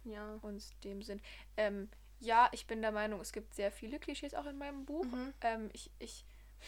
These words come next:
Speaker 1: Hm.
Speaker 2: habe versucht, ich weiß ja nicht, inwiefern das dann immer gut umgesetzt ist oder auch so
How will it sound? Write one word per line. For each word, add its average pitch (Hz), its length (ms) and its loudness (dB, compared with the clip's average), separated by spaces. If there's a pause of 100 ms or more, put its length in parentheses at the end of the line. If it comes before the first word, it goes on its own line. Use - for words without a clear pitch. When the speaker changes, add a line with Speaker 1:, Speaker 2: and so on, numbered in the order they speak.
(760)
Speaker 1:
Hm. 269 140 0
Speaker 2:
habe 262 220 12
versucht, 269 800 6
ich 220 140 2
weiß 226 200 12
ja 226 80 6
nicht, 220 220 -2
inwiefern 220 440 -4
das 220 120 -2
dann - 120 0
immer 214 200 2
gut 214 180 -2
umgesetzt 233 280 2
ist - 120 -2
oder 208 160 4
auch 220 100 2
so 226 380 2